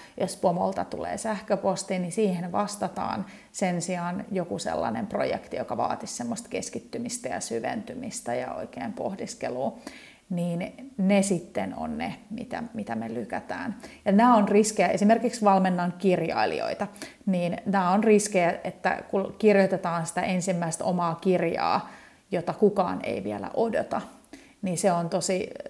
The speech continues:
tosi tota, moni kokee sen tosi haastavaksi, että saisi edistettyä niitä. Ja kuitenkin siinä on semmoinen olo, että se on itselle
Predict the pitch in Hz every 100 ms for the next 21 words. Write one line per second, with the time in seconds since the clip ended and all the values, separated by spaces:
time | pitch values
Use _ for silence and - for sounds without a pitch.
0 | - 208 180 175 - - - - - -
1 | 95 90 - - - - - 98 - -
2 | 156 90 185 - 113 113 - - - -
3 | - - - 123 - - - - 82 -
4 | 110 107 - - - - _ - 185 254
5 | 262 220 185 180 202 175 165 160 170 170
6 | 160 - 175 175 - - - 185 - 214
7 | 190 - -